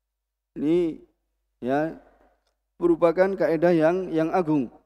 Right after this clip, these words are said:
ya, sebagaimana dikatakan oleh beliau di sini. Kita baca dulu. Ya, qala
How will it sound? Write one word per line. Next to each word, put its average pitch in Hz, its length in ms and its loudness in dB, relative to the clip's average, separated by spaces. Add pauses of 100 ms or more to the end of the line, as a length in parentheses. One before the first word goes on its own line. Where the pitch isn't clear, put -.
(100)
ya, 131 160 -4
sebagaimana 139 320 -4
dikatakan 143 400 0
oleh 151 160 -2
beliau 135 160 -2
di 120 80 -4
sini. 120 240 -8 (480)
Kita 117 240 -8
baca 117 240 -6
dulu. 131 320 -6 (400)
Ya, 120 160 -4
qala 147 720 0